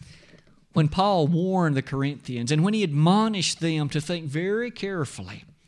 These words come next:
"Be not deceived, evil communications corrupt good manners."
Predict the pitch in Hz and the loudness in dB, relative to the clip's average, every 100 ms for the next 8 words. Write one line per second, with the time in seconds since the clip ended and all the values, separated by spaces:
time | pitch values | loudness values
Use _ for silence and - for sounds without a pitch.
0 | _ - - 123 127 151 165 180 185 175 | _ -20 -16 -2 2 4 2 0 0 0
1 | 214 220 156 117 113 - - 123 135 156 | 0 -4 -6 -8 -12 -14 -6 0 2 2
2 | 165 160 165 175 175 180 160 - 120 113 | 0 0 2 0 0 -2 0 -2 -4 -6
3 | - 117 113 - 120 117 120 127 113 - | -6 -4 -4 -4 -8 -6 -6 -8 -12 -14
4 | 98 - | -10 -8